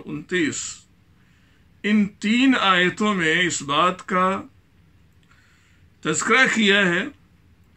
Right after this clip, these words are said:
और वजाहत फरमाई है कि हमने इस कुरान के अंदर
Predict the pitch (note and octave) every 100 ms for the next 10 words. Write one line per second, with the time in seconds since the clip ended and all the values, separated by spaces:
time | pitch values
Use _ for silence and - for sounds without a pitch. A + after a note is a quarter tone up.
0 | _ _ _ A3+ A3 F#3 E3 E3+ A#3+ C4
1 | A3+ G3+ F#3 E3 D#3+ B2 B2 _ _ _
2 | _ _ _ _ _ _ _ _ _ _
3 | _ _ - A3+ A#3 G#3 E3 G#3 G#3+ C4
4 | C4 A3 - F#3+ - - F3+ F#3+ C4 C4+
5 | A3+ G#3 F3+ E3 E3 G3+